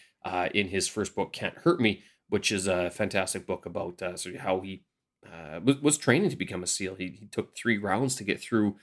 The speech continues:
uh, buds to finally eventually graduate, uh, in the, uh, the, the seal, seal team. So interesting stuff. Uh, and yeah, I have done eight P M,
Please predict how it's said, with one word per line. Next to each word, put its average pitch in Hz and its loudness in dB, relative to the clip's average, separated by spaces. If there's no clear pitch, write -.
uh, 90 -4
buds 113 4
to 101 -2
finally 107 0
eventually 95 0
graduate, 101 2
uh, 92 -2
in 101 0
the, 101 2
uh, 104 2
the, 104 4
the 101 2
seal, - 2
seal 170 4
team. 104 6
So 160 8
interesting 196 6
stuff. - 6
Uh, 113 6
and 117 6
yeah, 135 8
I 113 8
have 120 6
done 120 8
eight 110 -6
P - -4
M, 104 -4